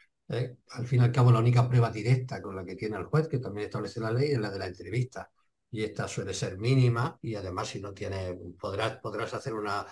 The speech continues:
una valoración a ojo de la persona, que parece esa-, es-, escasamente seria, ¿no? Que siendo válida y necesaria esta prueba, porque así el juez val-,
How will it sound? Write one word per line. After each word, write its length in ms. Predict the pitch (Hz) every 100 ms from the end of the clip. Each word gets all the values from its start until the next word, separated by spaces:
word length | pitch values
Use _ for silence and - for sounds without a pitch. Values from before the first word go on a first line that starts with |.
| - -
una 140 | 110
valoración 1000 | 113 110 104 98 120 117 113 107 101 95 -
a 140 | 101
ojo 300 | 131 - 120
de 80 | 104
la 140 | 101 98
persona, 420 | 95 170 175 120
que 140 | 95
parece 420 | 95 - 92 107
esa-, 220 | 90 104 -
es-, 200 | 107 95 95 95
escasamente 760 | 101 117 - 107 104 104 98 95
seria, 400 | 139 143 123 -
¿no? 140 | - - - - - -
Que 120 | 120
siendo 400 | 127 117 120 120
válida 500 | 127 131 117 104 98
y 100 | 92
necesaria 540 | 95 123 - 113 113
esta 220 | - 113
prueba, 300 | - 139 135
porque 200 | 123 117
así 140 | 98 -
el 80 | 90
juez 220 | 104 95
val-, 200 | 92 92